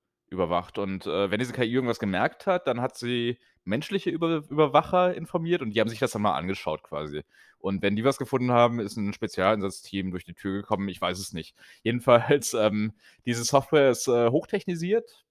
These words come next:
hat noch keine Windows elf Version bekommen, ist aber trotzdem hochtechnisiert. Und darüber, äh, schreiben wir auch unsere Uni-Examina, sofern sie nicht, ähm,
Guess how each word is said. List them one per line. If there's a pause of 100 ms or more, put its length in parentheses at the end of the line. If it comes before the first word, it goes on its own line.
(540)
hat
noch
keine
Windows
elf
Version
bekommen,
ist
aber
trotzdem
hochtechnisiert. (400)
Und
darüber,
äh,
schreiben
wir
auch
unsere
Uni-Examina,
sofern
sie
nicht,
ähm,